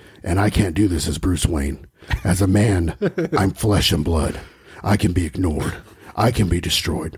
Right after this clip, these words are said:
Speaker 1: As a symbol, I can be the Batman. <laughs>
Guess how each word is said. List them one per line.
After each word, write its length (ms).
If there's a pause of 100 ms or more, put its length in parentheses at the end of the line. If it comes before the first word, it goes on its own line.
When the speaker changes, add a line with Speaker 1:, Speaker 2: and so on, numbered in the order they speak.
(140)
Speaker 1:
As 180
a 60
symbol, 580
I 100
can 200
be 280 (760)
the 200
Batman. 720 (260)
<laughs> 140